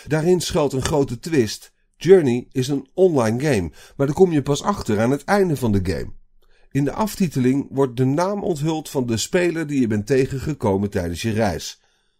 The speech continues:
Pas dan zinkt het besef in dat je naamloze compagnon geen computergestuurd personage is, maar een dwalende speler, net als jij. Die clue had ik verklapt.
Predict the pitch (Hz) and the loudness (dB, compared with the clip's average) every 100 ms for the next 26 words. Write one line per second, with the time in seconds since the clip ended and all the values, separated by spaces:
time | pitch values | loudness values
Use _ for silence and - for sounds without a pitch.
0 | _ - 117 101 170 135 139 - - 139 | _ -6 -6 -2 -2 -2 -4 -12 -6 -2
1 | 135 113 98 117 - 160 113 98 104 113 | -2 -2 -4 -2 -2 -2 -2 -4 -4 -6
2 | - 113 147 165 143 113 104 104 117 98 | -4 -2 0 0 0 -2 -2 -2 -2 -2
3 | 110 143 107 - - - - 185 170 - | 0 0 0 -4 -20 -10 0 0 0 -2
4 | 135 123 185 135 107 104 - 101 - 95 | -4 -2 -4 -2 -2 -4 -2 -2 0 -2
5 | 95 127 202 185 113 85 92 - - _ | -2 -2 -4 -4 -4 -2 -2 -4 -12 _
6 | _ _ - 127 127 120 156 180 127 98 | _ _ -2 0 0 2 2 4 4 0
7 | 113 127 - 185 104 80 101 123 165 165 | 0 -2 2 2 2 -2 -6 -4 -4 -2
8 | 196 92 85 - _ _ _ _ _ _ | -2 -4 -10 -16 _ _ _ _ _ _
9 | - 107 165 202 175 180 175 160 135 127 | -10 -4 -2 -2 0 0 0 0 0 -2
10 | - 117 107 85 - - | -2 -2 0 -2 -4 -18